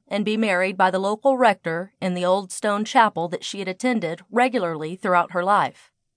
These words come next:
The sunshine-filled day passed by in a whirl of festivity for both the bride and groom. The lavish wedding breakfast was given in Meriton's bright and naturally lit ballroom.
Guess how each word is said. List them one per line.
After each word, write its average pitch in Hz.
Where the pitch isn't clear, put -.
The 240
sunshine-filled 320
day 175
passed 220
by 220
in 226
a 202
whirl 226
of 277
festivity 170
for 196
both 214
the 262
bride 208
and 190
groom. 175
The 190
lavish 196
wedding 214
breakfast 185
was 180
given 202
in 180
Meriton's 240
bright 208
and 180
naturally 190
lit 208
ballroom. 170